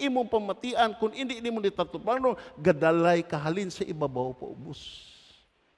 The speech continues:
Sa mga tao nga problemado,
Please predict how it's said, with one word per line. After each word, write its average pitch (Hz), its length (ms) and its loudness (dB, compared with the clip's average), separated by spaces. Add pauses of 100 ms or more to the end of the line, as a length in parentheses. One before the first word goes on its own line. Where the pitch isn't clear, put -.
(1120)
Sa - 160 0
mga 294 160 2
tao 302 320 4
nga 277 80 2
problemado, 202 960 -2